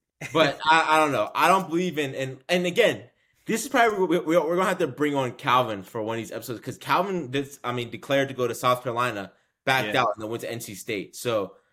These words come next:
Speaker 1: there, that, that's up for debate of, like, why these guys decide to go someplace, and then they, a couple, and again, it could be, there's, there's many reasons, coaches changing,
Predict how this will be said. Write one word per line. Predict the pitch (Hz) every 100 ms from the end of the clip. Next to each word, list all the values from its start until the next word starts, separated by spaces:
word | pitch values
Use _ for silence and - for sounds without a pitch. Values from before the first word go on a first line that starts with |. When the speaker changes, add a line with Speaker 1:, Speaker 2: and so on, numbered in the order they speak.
| _ _
Speaker 1:
there, | 127 160 151
that, | 151 147
that's | 147 139 151
up | 147
for | 147
debate | 127 135 131
of, | 110
like, | 113 98
why | 107 120
these | 117 110
guys | 110 113 107
decide | 110 117
to | 107
go | 107
someplace, | 98 110 - 113 113
and | 104
then | 92 92 -
they, | 113 -
a | 110
couple, | - 135 120 - _ - -
and | 156
again, | 156 202 135 -
it | 135
could | 151 135
be, | 127
there's, | 123 127
there's | 156 156
many | 247 208
reasons, | 131 156 170 160
coaches | - 151 143 131
changing, | 127 143 131 127 127 127